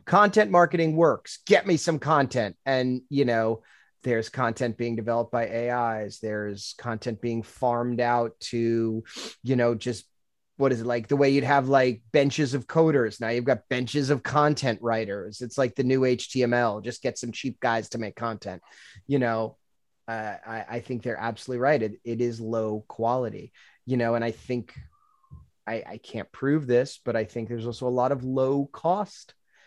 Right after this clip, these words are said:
content out there. And I don't mean content should be expensive to make, but I think you've got to spend money to get quality, as with most things. And I think we'll probably get to our topic of today's and discuss where some of that money should be spent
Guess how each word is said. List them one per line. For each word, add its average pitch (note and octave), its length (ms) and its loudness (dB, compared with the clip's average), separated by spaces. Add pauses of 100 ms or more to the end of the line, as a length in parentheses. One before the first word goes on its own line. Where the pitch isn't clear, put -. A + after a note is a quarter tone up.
(220)
content A2 640 -4
out A#2+ 240 -4
there. A2+ 260 0
And A2+ 260 -6
I C#3+ 80 2
don't D#3 220 2
mean C#3+ 260 0
content B2+ 440 -6
should - 180 -14
be B2 80 -2
expensive A#2 560 -4
to A#2+ 120 -10
make, C3 280 -4
but A#2 120 -4
I A#2+ 60 -4
think B2 300 -10
you've A#2+ 140 -10
got B2 140 -2
to A2+ 80 -6
spend A#2 400 -4
money A2+ 420 -4 (420)
to B2+ 100 -2
get A2+ 280 -2
quality, A2+ 720 -2 (220)
as G#2+ 240 -6
with A2+ 220 -8
most A#2+ 460 -6
things. G2+ 600 -8
And A2+ 120 -6
I A2 80 -4
think A#2 180 -6 (180)
we'll B2 140 2
probably A#2+ 340 2
get A2 200 -2
to A#2 100 0
our A2 80 4
topic A#2+ 400 -2
of G#2+ 100 -8
today's D3 540 2 (340)
and C3 120 0
discuss C3 400 0
where C3 100 2
some C#3 220 2
of C3 60 4
that B2+ 140 2
money C3 200 2
should A#2+ 180 -4
be A#2 120 -2
spent - 680 2